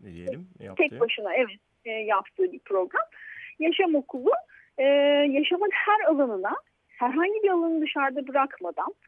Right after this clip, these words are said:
Speaker 2: yani buna sadece ekolojik yaşam, doğa ya da doğayla uyumlu yaşamlar değil, e,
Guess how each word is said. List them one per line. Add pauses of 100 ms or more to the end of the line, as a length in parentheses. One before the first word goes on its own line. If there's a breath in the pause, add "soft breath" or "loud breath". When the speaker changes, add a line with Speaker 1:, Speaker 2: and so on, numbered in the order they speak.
(380 soft breath)
Speaker 2:
yani
buna
sadece
ekolojik
yaşam,
doğa (520 loud breath)
ya
da
doğayla
uyumlu
yaşamlar
değil, (600 loud breath)
e,